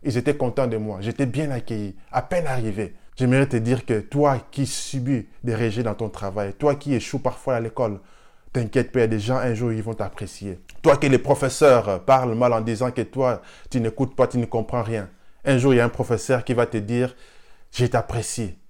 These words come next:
Tu as l'intelligence, tu es intelligent, tu comprends des choses facilement. Tu arrives à produire telle chose. C'est très intelligent ce que tu fais. » Il y a des gens qui vont apprécier ce que tu fais. C'est pourquoi il faut jamais abandonner, comme je disais tout à l'heure. Et il faut fructifier ton talent.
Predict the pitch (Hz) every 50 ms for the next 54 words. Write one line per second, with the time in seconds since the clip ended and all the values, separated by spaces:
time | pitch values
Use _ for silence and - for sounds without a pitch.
0 | - - - - 120 120 120 120 113 107 98 113 104 101 107 98 104 110 104 95
1 | 92 - - - - 127 127 120 110 107 120 113 110 110 101 104 117 101 92 -
2 | - - - 113 113 107 - - 135 120 - - - - 131 120 113 101 - -
3 | - - - 113 - - 131 117 110 113 113 104 90 - - - - - - -
4 | - 127 120 127 131 123 123 110 - - 127 120 120 127 127 123 - 131 117 107
5 | - - 135 123 110 104 95 95 98 90 - - - - 123 - - 156 147 139
6 | 139 131 139 131 123 131 139 131 - 131 - - 117 104 - 127 120 110 107 117
7 | 113 104 143 143 143 - 127 127 120 110 - - 131 123 - 131 123 - 113 -
8 | - 101 - - 95 95 - - - - - - - - - - _ _ - _
9 | - - 135 123 - 123 - - 131 120 - 131 113 107 104 110 104 101 95 95
10 | 95 92 95 98 98 - 107 101 95 92 92 87 95 90 95 90 95 - 90 85
11 | 85 85 82 82 _ _ - - _ _ - - - _ _ _ - - 127 127
12 | 117 - - 123 - - - 131 139 - 127 - - 131 123 120 117 107 98 -
13 | 98 92 95 87 87